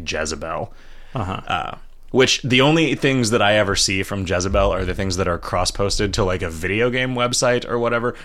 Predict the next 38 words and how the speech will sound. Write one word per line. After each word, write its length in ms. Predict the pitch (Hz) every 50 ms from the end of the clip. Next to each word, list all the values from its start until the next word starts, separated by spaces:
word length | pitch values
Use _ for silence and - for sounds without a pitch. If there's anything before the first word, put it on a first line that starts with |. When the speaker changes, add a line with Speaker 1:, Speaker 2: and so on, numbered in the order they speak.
| - -
Speaker 1:
which 120 | 107 104
is 120 | 104 98 98
invariably, 800 | 107 107 101 95 87 92 90 90 92 90 87 82 82 85 82 85
like, 340 | 82 80 80 80 78 - - - - - - - - - - - - - - - - - - - - -
"Here's 320 | - - 113 104 107 101 101
a 40 | 107
log 300 | 104 101 95 92 95 98
of 100 | 98 92
all 260 | 95 95 95 95 98 98
of 100 | 90 87
the 60 | 98
times 320 | - 95 90 90 92 82 90
a 40 |
twelve-year-old 580 | 87 - 101 87 90 87 90 87 90 90 87 85
on 120 | 85 85
Xbox 480 | 85 80 80 - - 90 87 - - -
Live 440 | 101 92 90 85 82 87 87 90 110
told 220 | - 98 92 87 87
me 100 | 90 87
to 180 | 82 85 82 80 87 - - - - -
send 720 | - - 92 85 85 85 82 82 82 - 90 95 87 -
him 120 | - - 92
a 60 | 85
picture 280 | - 87 80 - 95 87
of 120 | 82 -
my 80 | - -
tits." 420 | - - - - - - - - - - - - - - - - - - - -
Speaker 2:
I 100 | 110 92
Speaker 1:
Uh, 40 | - -
Speaker 2:
see. 160 | 107 107 - - -
Speaker 1:
because 260 | - 92 - 95 80
video 280 | 76 82 80 80 80 80
game 160 | 78 78 78
culture 300 | 76 87 76 - - 85
is, 120 | 80 80 80
uh, 120 | 82 85 90 87
like, 300 | 92 87 78 76 - - - - - - - - - - - -
eh, 240 | - 98 76 69 -